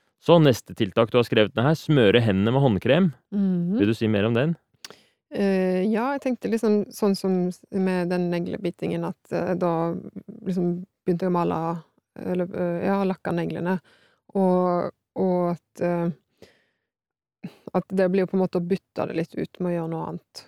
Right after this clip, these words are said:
Speaker 2: K-, og så kanskje til og med liksom det at ofte så kan jeg jo ha liksom tørre, tørre fingre, og så, eh, eller tørr hud da, at, eh, hvis jeg smører det, så kan jeg myke det litt opp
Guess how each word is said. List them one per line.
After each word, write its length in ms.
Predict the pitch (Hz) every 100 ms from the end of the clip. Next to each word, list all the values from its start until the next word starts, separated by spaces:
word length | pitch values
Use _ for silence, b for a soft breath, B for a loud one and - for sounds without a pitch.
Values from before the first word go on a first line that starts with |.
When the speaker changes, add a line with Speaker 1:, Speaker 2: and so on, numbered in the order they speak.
| -
Speaker 2:
K-, 120 | -
og 60 | 180
så 100 | 185
kanskje 280 | 196 180 170
til 160 | 180
og 60 | 170
med 180 | 170 175
liksom 440 | 175 175 165 170
det 160 | 180 175
at 200 | 165 -
ofte 240 | 180 - 165
så 100 | 185
kan 140 | 185
jeg 80 | 180
jo 60 | 180
ha 60 |
liksom 220 | 175 180
tørre, 600 | 175 190 175 170 156 165 - _ _ _ _
tørre 320 | 190 180 170
fingre, 500 | 180 175 165 165 165
og 60 | 175
så, 440 | - 165 165 165 - _ _ _ _ _ _
eh, 420 | - 185 175 175 170 170 175
eller 140 | 185
tørr 280 | 180 190 180
hud 260 | 180 208 233
da, 160 | 202 180
at, 160 | -
eh, 240 | 180 175 175
hvis 200 | 180 -
jeg 140 | 180 170
smører 420 | - 185 165 165
det, 120 | 165
så 120 | 180
kan 200 | 180 175
jeg 160 | 170 165
myke 420 | 170 175 170 - 175
det 120 | -
litt 180 | 180
opp 100 | -